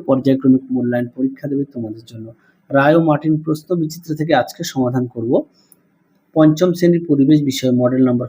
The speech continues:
ফাইভ ও সিক্স এই দুটি স্কুল একত্রিতভাবে তোমাদের সমাধান করে দেখাবো এই স্কুলের মাধ্যমে। চলো দেরি না করে মূল বিষয়ে যাওয়া যাক। আর তোমাদের আগের ভিডিওতে সাজেশন দেওয়া আছে, তোমরা সেটাও দেখে নিও। কি আছে দেখো, শূন্যস্থান পূরণ।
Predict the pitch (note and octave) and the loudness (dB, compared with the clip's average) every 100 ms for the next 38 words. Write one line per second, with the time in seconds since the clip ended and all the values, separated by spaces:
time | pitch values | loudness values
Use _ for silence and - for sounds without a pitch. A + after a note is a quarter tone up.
0 | _ D3 D3 D#3 - B2+ - D#3+ - - | _ 2 2 2 -4 -12 0 2 0 -6
1 | _ _ _ C#3 C3+ D3+ E3+ D#3+ C#3 - | _ _ _ 2 4 4 4 2 2 2
2 | D3 C#3+ - D3+ - D#3 D#3 C3+ C3+ C3 | 2 2 -2 -16 -16 -4 -2 -2 -2 -2
3 | A#2 A#2+ - A#2 A#2 A#2+ C#3 F#3 D4 _ | -6 -6 -8 -6 -4 -6 -2 -4 -4 _
4 | _ _ B2+ B2 D#3+ E3+ - C#3 B2 - | _ _ -4 -2 -2 -2 2 4 2 -2
5 | C#3 A3 C4+ C3+ - A#2 G#2 - E3+ D3+ | -2 2 2 2 -6 -14 -10 -2 0 0
6 | B2 A#2+ A2+ B2+ A#2+ A#2+ A#2+ A#2 - A3 | 0 -2 -4 -6 -4 -2 -2 -4 -4 -4
7 | - _ _ _ - A2 F#2+ G#2+ - _ | -6 _ _ _ -10 -8 -8 -12 -16 _
8 | _ _ _ _ _ _ _ _ _ _ | _ _ _ _ _ _ _ _ _ _
9 | _ _ _ - - C#3+ C#3 B2+ C#3 C3+ | _ _ _ -6 2 4 6 4 2 2
10 | D3 D3 D3+ D3 B2+ C3 D3 C#3+ C#3+ D3 | 0 2 0 0 -2 0 2 4 4 4
11 | D3 F3 D3+ A#2+ A#2+ B2 C#3 A3+ E3 G#2 | 2 -2 -2 -2 -4 -6 -4 -4 -6 -8
12 | A2+ A#2 - - _ _ _ _ - E3+ | -8 -10 -12 -20 _ _ _ _ 2 2
13 | E3+ E3+ D3+ E3+ - C#3 C3+ - C3+ C#3 | 2 0 0 -2 0 2 2 2 0 2
14 | F3 | 0